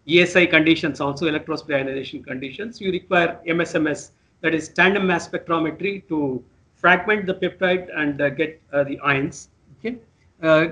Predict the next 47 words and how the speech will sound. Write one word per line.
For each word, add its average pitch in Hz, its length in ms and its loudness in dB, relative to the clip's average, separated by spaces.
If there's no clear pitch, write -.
get 190 320 2
the 160 80 2
characteristic 156 600 -2
ions 139 300 0
corresponding 143 500 -4
to 143 160 -6
various 143 320 -4
amino 131 220 -4
acids. 240 380 -10
I 175 140 2
think 175 200 -2
M 175 100 2
S 165 100 -4
M 156 140 2
S, 147 280 -4
uh, 139 120 0
probably 143 380 2
I - 80 -4
think 135 140 -8
it 127 100 -10
should 127 200 -12
be 123 120 -14
covered 131 300 -4
in, 120 40 -6
uh, 123 340 -8
next 135 320 -10
lecture. 170 320 -10
And, 185 320 4
uh, 160 240 4
I'm, 190 420 2
I'm 220 160 4
not 220 120 6
going 220 240 0
to 185 40 0
discuss 196 240 -4
about 180 260 0
L 160 100 -8
C 185 80 0
M 180 200 0
S - 140 -6
or 165 80 2
E 160 180 4
S 160 100 -8
I, 277 120 -6
but, 196 160 2
you 214 60 -2
know, 202 140 2